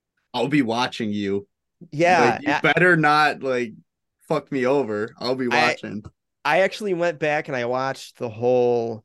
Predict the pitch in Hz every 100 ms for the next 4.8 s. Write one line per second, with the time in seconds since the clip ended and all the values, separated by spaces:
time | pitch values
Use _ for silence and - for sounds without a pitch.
0 | _ _ _ _ _ - 120 131 131 -
1 | 123 117 110 110 104 104 120 107 101 110
2 | 120 110 113 113 - 120 120 123 127 117
3 | 117 113 113 104 104 104 113 101 92 104
4 | 107 - 101 98 98 98 101 123